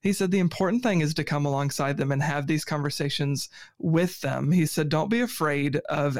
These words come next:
asking questions or of your friends and family members asking you questions." He said, "Because if you don't know the answer,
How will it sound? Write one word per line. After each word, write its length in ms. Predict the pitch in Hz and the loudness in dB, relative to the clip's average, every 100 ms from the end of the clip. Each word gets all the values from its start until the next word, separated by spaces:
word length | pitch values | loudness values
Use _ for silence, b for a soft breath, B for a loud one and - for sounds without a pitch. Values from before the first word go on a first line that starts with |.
| 135 | -6
asking 420 | 135 - - 151 | -6 -6 -4 -2
questions 460 | 151 143 - 160 | 0 -2 0 0
or 100 | 151 | 2
of 100 | 143 | 0
your 120 | 143 127 | -2 -6
friends 420 | - 139 147 147 | -4 0 0 0
and 100 | 131 | -4
family 260 | 143 143 | -2 -2
members 460 | 143 139 143 143 - B B - | 0 0 -2 -2 -6 B B -8
asking 440 | 147 147 - 151 | -4 -4 0 4
you 120 | 165 208 | 4 2
questions." 540 | - 156 - 143 143 | -2 -4 -4 -4 0
He 80 | 151 | 0
said, 180 | 165 160 | 0 -2
"Because 300 | 165 170 160 | 0 0 2
if 80 | |
you 100 | 170 | 2
don't 220 | 160 185 214 | 2 2 2
know 100 | 180 | 2
the 200 | 156 160 | 0 2
answer, 460 | 185 - - 156 | 0 -2 -2 -4